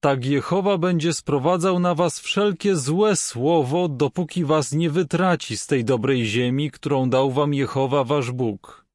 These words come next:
Jeżeli naruszycie przymierze Jehowy, swego Boga, które wam nakazał, i jeżeli pójdziecie i będziecie służyć innym bogom i kłaniać się im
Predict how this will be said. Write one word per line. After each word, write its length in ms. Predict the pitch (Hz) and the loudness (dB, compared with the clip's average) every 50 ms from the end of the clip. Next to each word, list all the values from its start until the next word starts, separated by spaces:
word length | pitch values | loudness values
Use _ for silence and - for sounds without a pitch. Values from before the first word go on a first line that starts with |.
| _ _ _ _ _ _ _ - | _ _ _ _ _ _ _ -4
Jeżeli 560 | 135 147 160 156 131 156 170 170 170 180 175 | 0 2 2 2 2 2 0 2 2 2 2
naruszycie 720 | 165 165 165 170 175 185 160 - - 254 220 - - 151 113 | 2 2 2 2 0 0 -2 -2 -2 -2 0 0 0 0 -2
przymierze 560 | - - 156 139 147 151 147 120 104 139 139 | 0 -2 -2 0 0 0 0 0 0 0 0
Jehowy, 600 | 135 143 139 - - 147 147 127 117 123 160 143 | 2 0 -2 0 0 0 0 0 0 0 -2 -2
swego 420 | - - - 160 143 123 143 139 | -2 -2 -2 -2 0 0 0 0
Boga, 400 | 120 127 131 123 117 113 131 120 | 0 0 0 0 2 0 -2 -2
które 300 | - - - 139 135 131 | -2 -4 -4 -2 -2 0
wam 200 | 113 131 127 131 | 0 0 0 2
nakazał, 800 | 131 131 123 - - 131 120 113 107 113 127 139 151 156 165 156 - _ _ _ _ _ _ _ _ _ _ | 0 -2 -2 -2 0 0 0 0 0 0 0 0 0 -2 -4 -6 -10 _ _ _ _ _ _ _ _ _ _
i 120 | - 170 185 | -4 0 2
jeżeli 480 | 196 185 156 156 202 196 196 196 165 | 2 2 2 2 2 2 2 0 0
pójdziecie 680 | - 180 196 185 160 135 165 214 220 180 - 220 220 214 | 0 -2 0 0 0 0 0 0 0 0 0 0 0 0
i 80 | 202 | 2
będziecie 500 | 165 196 208 196 196 214 175 - 208 202 | 2 2 2 2 2 0 0 0 -2 -2
służyć 460 | - - 208 208 196 156 208 208 156 | 0 -2 -2 0 2 2 2 0 0
innym 640 | - - - 233 254 262 233 220 196 180 156 139 131 | -4 -4 -2 0 2 2 4 4 4 4 2 2 2
bogom 520 | 131 165 165 160 151 175 180 175 170 170 - | 4 4 2 2 2 0 0 0 0 -2 -2
i 160 | - 196 160 | -2 -4 -2
kłaniać 500 | - - 208 202 185 156 131 117 - - | 0 0 0 2 2 2 0 0 -2 -4
się 180 | - - 123 | -6 -4 -4
im 460 | 120 - - 117 110 107 110 - 160 | -4 -4 -2 -2 -2 -2 -4 -6 -10